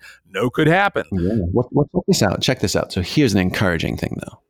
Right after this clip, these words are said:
Speaker 2: right? So in the sense of, like, wanting to believe in people and really believing in their best,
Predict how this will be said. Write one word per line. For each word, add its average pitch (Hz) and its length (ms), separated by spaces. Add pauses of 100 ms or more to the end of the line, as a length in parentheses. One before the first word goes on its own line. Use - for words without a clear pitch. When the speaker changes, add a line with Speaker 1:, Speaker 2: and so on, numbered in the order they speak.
(120)
Speaker 2:
right? 90 300
So 87 380
in 92 140
the 87 80
sense 135 340
of, 87 180
like, 80 180
wanting 104 220
to 92 60
believe 95 320
in 110 80
people 113 360
and 92 140
really 85 180
believing 85 300
in 78 80
their 78 100
best, 82 320